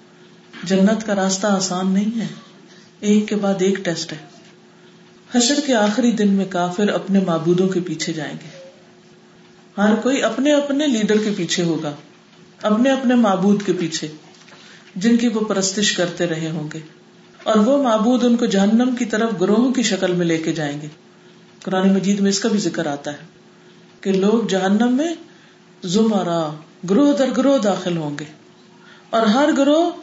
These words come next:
اپنے اپنے امام کے پیچھے ہوگا، اپنے اپنے لیڈر کے پیچھے۔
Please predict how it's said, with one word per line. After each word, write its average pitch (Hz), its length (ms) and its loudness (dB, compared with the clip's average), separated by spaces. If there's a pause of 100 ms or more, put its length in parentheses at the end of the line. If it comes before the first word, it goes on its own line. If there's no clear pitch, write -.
(600)
اپنے 285 340 2
اپنے 320 340 0
امام 233 360 2
کے 247 80 0
پیچھے 226 380 0
ہوگا، 170 220 -4 (1500)
اپنے 233 280 2
اپنے 247 220 2
لیڈر 208 320 2
کے 196 120 -2
پیچھے۔ 180 420 -8